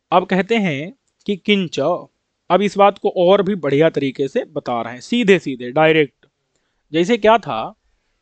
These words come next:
कि, अ, काव्य से तो हमको सिर्फ कर्तव्य, कर्तव्य का ज्ञान होगा, ये पता चलेगा कृत्य करना चाहिए, अकृत्य नहीं करना चाहिए, लेकिन डायरेक्ट तो धर्म नहीं मिल रहा भाई।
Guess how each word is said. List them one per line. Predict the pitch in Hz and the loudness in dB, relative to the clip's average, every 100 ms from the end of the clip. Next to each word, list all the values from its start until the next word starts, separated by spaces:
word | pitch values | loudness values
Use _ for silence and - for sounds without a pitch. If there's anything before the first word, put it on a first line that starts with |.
| - | -10
कि, | 240 240 240 214 | -6 -4 -4 -4
अ, | 160 156 156 151 143 - _ _ _ _ - | -4 0 2 2 0 -4 _ _ _ _ 0
काव्य | 165 185 208 | 2 4 2
से | 208 220 | 2 2
तो | 214 | 0
हमको | 202 196 214 | -2 0 -2
सिर्फ | 214 202 | 0 -2
कर्तव्य, | - 185 196 175 202 | 0 0 0 2 2
कर्तव्य | 196 190 202 180 | 2 -2 -4 -4
का | 190 196 | 0 2
ज्ञान | 185 190 | 2 -2
होगा, | 180 214 196 202 _ _ _ - | -2 -4 -4 -6 _ _ _ -8
ये | 165 | -6
पता | 185 202 202 | -2 2 2
चलेगा | 190 196 185 | 2 4 2
कृत्य | 180 190 180 175 | 0 -4 -4 -4
करना | 165 165 202 | -4 -2 -4
चाहिए, | 202 202 202 | -2 0 2
अकृत्य | 156 139 196 - | 2 0 -4 -4
नहीं | 143 156 | -8 -6
करना | 170 165 170 | -4 -4 -6
चाहिए, | 156 151 147 165 _ _ _ 269 | -10 -10 -10 -12 _ _ _ -10
लेकिन | 294 254 | -8 -2
डायरेक्ट | 165 170 220 240 254 | 2 4 4 2 -4
तो | 254 247 | -4 -2
धर्म | 175 196 214 | 0 0 0
नहीं | 196 233 | -2 -2
मिल | 247 233 | -4 -2
रहा | 214 208 | -2 -2
भाई। | 202 | -4